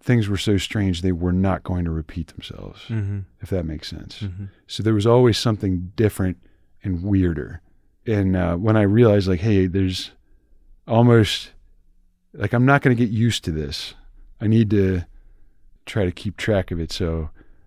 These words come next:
Speaker 1: I just remember how freaky it was.
Speaker 2: Right.
Speaker 1: Yeah.
Speaker 2: But it, I mean, I guess maybe a more direct way of asking what I'm trying to ask is, like, were you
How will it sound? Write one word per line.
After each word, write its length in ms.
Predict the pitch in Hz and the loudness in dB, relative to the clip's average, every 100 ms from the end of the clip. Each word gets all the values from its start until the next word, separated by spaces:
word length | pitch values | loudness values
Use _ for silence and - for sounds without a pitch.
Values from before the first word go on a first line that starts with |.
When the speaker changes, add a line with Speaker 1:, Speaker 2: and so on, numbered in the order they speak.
| - | -12
Speaker 1:
I 60 | 95 | -10
just 220 | 92 - | -8 -4
remember 400 | 101 101 95 87 | 0 2 2 0
how 460 | 87 85 82 82 - - - - | -2 -2 -2 -4 -10 -20 -20 -20
freaky 520 | - - 131 123 80 | -20 -4 -4 -2 -4
it 40 | 76 | -4
was. 460 | 80 82 78 - - _ _ | -4 -6 -6 -10 -16 _ _
Speaker 2:
Right. 260 | 101 95 90 - - | -12 -12 -12 -14 -8
Speaker 1:
Yeah. 200 | 95 90 | -4 0
Speaker 2:
But 80 | 135 | 0
it, 80 | - - | -2 -4
I 60 | 139 | 0
mean, 140 | 131 | 0
I 40 | 127 | 0
guess 200 | 131 - - | -4 -8 -12
maybe 340 | 147 110 107 104 | -6 -2 -2 -4
a 80 | 120 | -6
more 220 | 104 104 | -6 -6
direct 320 | 101 98 95 | -6 -10 -10
way 140 | 95 95 | -12 -12
of 80 | |
asking 320 | 90 95 - 95 | -12 -14 -14 -14
what 100 | 92 | -14
I'm 100 | 90 | -14
trying 200 | 95 90 | -14 -14
to 60 | 90 | -14
ask 360 | 92 92 - | -12 -12 -14
is, 120 | 95 98 | -18 -14
like, 300 | 90 90 - _ _ _ _ _ _ - | -12 -14 -18 _ _ _ _ _ _ -6
were 120 | 107 | -2
you 480 | 101 117 113 113 - | 0 2 2 0 -6